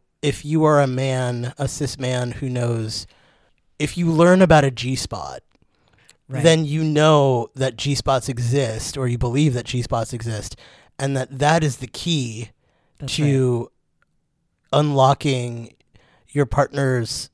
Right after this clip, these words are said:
Speaker 1: orgasm. And sex is all about the orgasm because it's all about ejaculation. If you can make your partner orgasm through the tips and tricks that you learned,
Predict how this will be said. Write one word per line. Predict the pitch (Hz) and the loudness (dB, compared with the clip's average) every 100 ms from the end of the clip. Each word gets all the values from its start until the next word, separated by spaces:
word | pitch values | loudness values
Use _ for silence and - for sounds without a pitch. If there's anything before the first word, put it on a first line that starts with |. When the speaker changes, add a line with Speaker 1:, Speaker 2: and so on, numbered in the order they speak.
| _ | _
Speaker 1:
orgasm. | 147 147 139 117 113 107 104 113 - _ _ | 0 2 2 -2 -4 -8 -12 -18 -20 _ _
And | - 131 | -8 -2
sex | 160 - | -2 2
is | 151 | 4
all | 156 | 4
about | 170 165 | 2 2
the | 185 | 0
orgasm | 127 127 117 127 | 0 -2 -4 -4
because | 127 120 | -6 -6
it's | 113 | -6
all | 117 | -4
about | 120 123 123 | -4 -4 -4
ejaculation. | 120 127 117 117 - - 113 151 - - - _ _ _ _ - | -6 -8 -8 -10 -8 -10 -10 -14 -16 -20 -20 _ _ _ _ 0
If | 147 - - - | 0 0 -6 -18
you | - 131 143 165 151 | -18 -4 2 4 2
can | - 139 135 | -2 -2 0
make | 139 139 | -2 -2
your | 127 | -6
partner | - 135 123 127 | -2 -4 -2 -4
orgasm | 135 139 135 123 120 120 | 2 2 2 0 -2 -6
through | 113 123 120 | -6 -6 -6
the | 107 | -6
tips | - 143 - | -6 -4 -4
and | 123 | -8
tricks | - 139 - | -6 -6 -6
that | 110 | -10
you | 139 | -6
learned, | 131 143 113 110 107 | -2 -2 -2 -8 -14